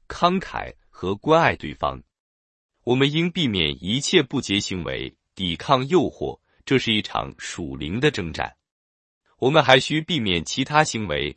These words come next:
显而易见的奸淫，乃至淫乱、强奸、乱伦、同性性行为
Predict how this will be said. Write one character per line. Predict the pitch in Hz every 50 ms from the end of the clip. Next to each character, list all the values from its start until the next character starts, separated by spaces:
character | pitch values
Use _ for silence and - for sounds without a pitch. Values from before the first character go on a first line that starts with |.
| _ _
显 | - - - - 90 67
而 | 65 62 64 -
易 | - 147 151 143
见 | 123 - 139 95
的 | 73 71
奸 | - - 143 160 170 135
淫， | 98 57 64 76 78 - _ _ _ _ _ _ _ _
乃 | 92 90 76 -
至 | - - 92 80 71 65 -
淫 | - 80 95 107 123
乱、 | 160 160 104 76 - - _ _ _ _ _ _
强 | - - - 90 92 104 120
奸、 | 123 - 139 135 135 139 - - _ _ _ _
乱 | - 190 196 160 113 82
伦、 | 69 55 69 82 95 120 - - _ _ _ _
同 | - - - 123 147 170
性 | - - 196 170
性 | - - 120 101
行 | - - 104 104 90
为 | 73 67 58 71 -